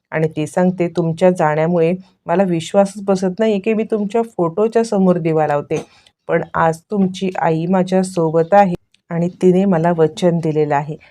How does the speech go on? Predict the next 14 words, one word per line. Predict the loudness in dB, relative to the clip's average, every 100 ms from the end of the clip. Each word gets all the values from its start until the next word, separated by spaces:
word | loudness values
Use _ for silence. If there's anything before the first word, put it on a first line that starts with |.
| _ 0
काहीही | 4 4 4 4
झालं | 4 2 2
तरी | 2 2
ती | 2
माझी | 0 2 0
साथ | 0 0 0 -4
देणार." | -10 -10 -12 _ _ 0
यावरती | 2 2 0 -2 0
निलांबरी | 0 2 0 0 0 0
तिला | -2 -2 -2
म्हणायला | -2 -4 -2
लागते, | -2 -2 -6 -2
"कसं | -2 -2 -2
काय, | 0 0